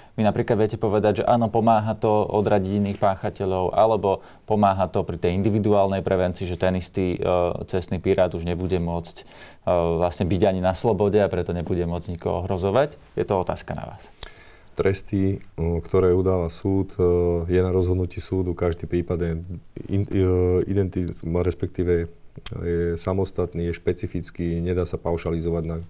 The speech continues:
Speaker 2: aj keď, e, spravo ti vyzerá tá dopravná nehoda, alebo ten obal vyzerá taký istý, vždycky je to špecifické, sú iné okolnosti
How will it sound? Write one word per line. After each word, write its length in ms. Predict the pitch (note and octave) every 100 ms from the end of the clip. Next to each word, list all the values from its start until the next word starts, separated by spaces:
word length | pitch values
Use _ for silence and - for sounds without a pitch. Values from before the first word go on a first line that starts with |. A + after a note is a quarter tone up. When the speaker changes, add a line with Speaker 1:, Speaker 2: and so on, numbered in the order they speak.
| -
Speaker 2:
aj 100 | E2+ E2
keď, 100 | E2+
e, 20 | - - - - - F2+ E2+ F2
spravo 320 | E2+ - F#2+ F#2
ti 160 | F2+
vyzerá 240 | F2+ F2+ F2
tá 80 | F2
dopravná 320 | F#2 F2+ F2+
nehoda, 320 | F2 F#2+ F#2+ E2+
alebo 160 | F2
ten 160 | F2 G2+
obal 240 | G2+ F2
vyzerá 400 | F2+ F#2 E2+ D#2+
taký 320 | F2+ - F2+
istý, 400 | F2+ - A2 G#2+
vždycky 320 | F2+ F#2 - F2
je 80 |
to 80 | F2+
špecifické, 560 | - F#2 F#2+ F2+ - E2+
sú 160 | -
iné 160 | F#2+ F2+
okolnosti 880 | G2 G2 G2 F#2 F2+ - F#2 F2+